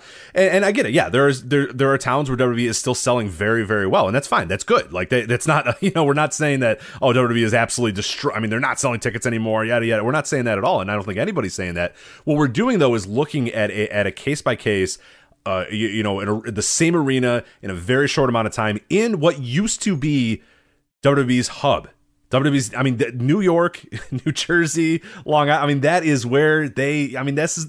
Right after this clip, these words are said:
it's W W F, for God's sakes, like, M S G, like, this is their part. And, and not only that, there is that part where, where, hey, this used to be their home, this used to be their hub,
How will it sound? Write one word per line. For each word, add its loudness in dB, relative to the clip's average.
it's 0
W 2
W 2
F, 4
for -4
God's 2
sakes, -4
like, -4
M 0
S 0
G, -2
like, -2
this 2
is -4
their 4
part. 0
And, 2
and 0
not 0
only 2
that, 0
there 2
is 2
that 2
part 0
where, 0
where, 0
hey, -2
this -4
used -2
to -2
be 0
their 2
home, 0
this -2
used -8
to -14
be 0
their 0
hub, 0